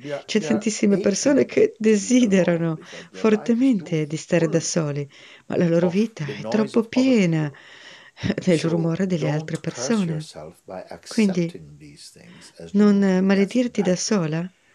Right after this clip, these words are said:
Speaker 1: It's your
Speaker 2: accettando
Speaker 1: mind
Speaker 2: che
Speaker 1: saying,
Speaker 2: essere
Speaker 1: "Oh,
Speaker 2: da
Speaker 1: you're, look at
Speaker 2: solo
Speaker 1: your
Speaker 2: è
Speaker 1: aloneness."
Speaker 2: una cosa negativa per
Speaker 1: And
Speaker 2: te.
Speaker 1: you,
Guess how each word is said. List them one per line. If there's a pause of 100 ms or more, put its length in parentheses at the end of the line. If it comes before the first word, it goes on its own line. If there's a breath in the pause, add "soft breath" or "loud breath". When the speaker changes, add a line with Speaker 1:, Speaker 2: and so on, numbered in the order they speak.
(160 soft breath)
Speaker 1:
It's
your
Speaker 2:
accettando
Speaker 1:
mind
Speaker 2:
che
Speaker 1:
saying,
Speaker 2:
essere
Speaker 1:
"Oh,
Speaker 2:
da
Speaker 1:
you're,
look
at
Speaker 2:
solo (100)
Speaker 1:
your (280)
Speaker 2:
è
Speaker 1:
aloneness."
Speaker 2:
una
cosa
negativa
per
Speaker 1:
And
Speaker 2:
te.
Speaker 1:
you,